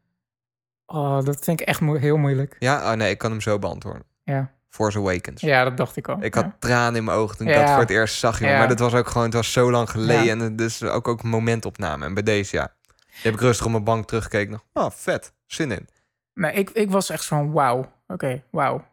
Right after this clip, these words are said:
Speaker 1: Ik heb hier ineens superveel zin in." Dus wat dat betreft,
Speaker 2: Ja.
Speaker 1: super trailer.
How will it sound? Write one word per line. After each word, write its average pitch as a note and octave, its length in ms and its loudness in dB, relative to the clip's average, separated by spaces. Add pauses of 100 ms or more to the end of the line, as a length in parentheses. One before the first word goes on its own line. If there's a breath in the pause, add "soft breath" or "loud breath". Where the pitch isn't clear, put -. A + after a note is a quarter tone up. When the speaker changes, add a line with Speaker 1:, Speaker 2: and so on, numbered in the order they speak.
(120)
Speaker 1:
Ik G3 160 -8
heb D3+ 140 -2
hier D#3 320 0
ineens E3+ 540 0
superveel C#3+ 360 -2
zin C3 200 0
in." C3 240 -2 (400)
Dus D3 200 -4
wat D#3 160 0
dat D3+ 120 2
betreft, C#3+ 320 -4
Speaker 2:
Ja. A2 160 -2 (180)
Speaker 1:
super - 340 -6
trailer. F3 320 -6